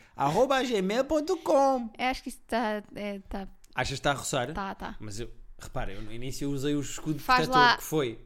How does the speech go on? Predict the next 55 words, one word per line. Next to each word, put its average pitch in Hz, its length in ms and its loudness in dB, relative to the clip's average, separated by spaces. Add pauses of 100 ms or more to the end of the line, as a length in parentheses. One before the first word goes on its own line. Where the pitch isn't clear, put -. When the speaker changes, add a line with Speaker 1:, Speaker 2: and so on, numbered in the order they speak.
(100)
Speaker 1:
foi 127 200 -8
o 127 100 -4
Guga 123 220 -6
Mafra 127 340 -8
que - 80 -16
se - 140 -12
riu. 123 160 -8
Speaker 2:
É 220 80 -6
verdade. 208 280 -4
Speaker 1:
Que - 60 -12
é - 20 -4
Speaker 2:
Faz 233 160 2
Speaker 1:
uma 240 100 0
Speaker 2:
lá, 220 240 2
Speaker 1:
das 214 100 -8
ideias. - 100 -16 (240)
Speaker 2:
faz 226 180 -8
lá, 208 420 -4
hum, 202 200 -8 (320)
Speaker 1:
As - 80 -4
Speaker 2:
à 226 80 2
Speaker 1:
pessoas 233 260 4
ad-, 208 120 2
Speaker 2:
Mickey. 214 100 -8 (340)
Speaker 1:
as 151 140 2
pessoas 165 220 2
adoraram 156 360 2
a 143 40 -4
tua 156 300 0
Cristina 147 260 -6
Ferreira. 117 480 -6
E 131 80 -6
como 190 220 2
funcionou, 156 680 -4
eu 143 120 0
não 165 120 -2
fazia 143 320 -6
e 139 40 -6
deixava 135 340 -6
a - 20 -6
quererem 123 280 -10
mais. 107 180 -10 (200)
Pode 147 160 -6
ser 156 120 -10
que 151 100 -10
haja 131 140 -8
Cristina 254 280 -6
Speaker 2:
Não, 247 60 -4
não 277 100 -6
vou 277 80 -6
Speaker 1:
Ferreira 220 280 -8
para 196 100 -6
a - 60 -8
Speaker 2:
fazer - 100 -14
Speaker 1:
semana. - 300 -18